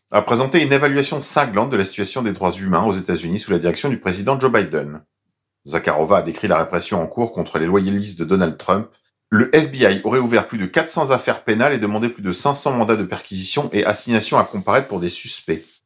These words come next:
Il a également porté plainte et détenu environ deux cents personnes. Seules plusieurs dizaines d'accusés ont été libérés sous caution ou assignés à résidence.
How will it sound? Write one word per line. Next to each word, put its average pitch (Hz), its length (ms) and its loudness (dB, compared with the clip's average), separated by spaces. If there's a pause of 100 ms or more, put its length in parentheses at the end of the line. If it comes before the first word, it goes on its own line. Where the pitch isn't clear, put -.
(120)
Il 82 160 -2
a 80 60 4
également 85 300 2
porté 87 260 -4
plainte 101 300 2
et - 20 -6
détenu 92 340 -2
environ 98 280 2
deux 101 160 2
cents 117 160 0
personnes. 85 560 -2 (400)
Seules - 320 0
plusieurs 123 240 2
dizaines 117 280 2
d'accusés 113 400 2
ont 143 80 4
été 104 160 2
libérés 107 360 2
sous 110 160 -6
caution 104 400 0
ou 120 100 2
assignés 104 300 0
à 98 40 4
résidence. 78 680 -8